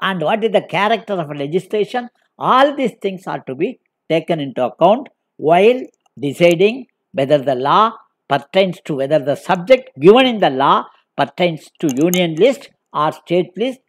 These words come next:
whether the encroach is intentional or incidental. This is called doctrine of pith and substance. Then comes what is known as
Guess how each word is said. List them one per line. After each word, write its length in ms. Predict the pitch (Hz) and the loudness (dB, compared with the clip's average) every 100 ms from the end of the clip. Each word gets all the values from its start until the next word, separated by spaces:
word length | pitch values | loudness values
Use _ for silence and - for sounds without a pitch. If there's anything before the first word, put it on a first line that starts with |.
| _ - | _ 0
whether 360 | 175 208 202 | 2 2 -2
the 180 | 151 156 | 0 -2
encroach 540 | 139 170 - 240 247 226 | -2 -6 2 2 2 0
is 180 | 185 | -4
intentional 760 | 156 135 - 185 160 208 240 285 _ _ - | -4 -8 -6 -6 -6 -6 -4 -6 _ _ -4
or 320 | 156 208 233 | 2 2 0
incidental. 680 | 147 135 147 127 107 - 120 - _ _ - | -10 -12 -10 -10 -12 -12 -12 -12 _ _ -4
This 200 | 160 175 | -2 0
is 160 | 175 - | -4 0
called 480 | 165 175 185 180 185 _ _ _ - | 4 6 6 2 -6 _ _ _ -6
doctrine 440 | 151 165 - 165 | -2 -2 -4 -6
of 280 | 151 151 - _ _ _ | -4 -4 -6 _ _ _
pith 240 | 143 143 - | -10 -10 -6
and 180 | 139 | -8
substance. 800 | - 120 _ - 104 _ - _ _ _ _ _ _ _ _ _ _ _ _ _ _ _ | -8 -18 _ -18 -18 _ -20 _ _ _ _ _ _ _ _ _ _ _ _ _ _ _
Then 340 | 127 214 330 381 | 2 2 2 0
comes 380 | 220 165 226 | 0 0 -6
what 260 | 208 180 180 | 0 0 2
is 180 | 214 - | -4 -4
known 240 | 180 170 | -4 -2
as 300 | 127 175 - | -2 -4 -8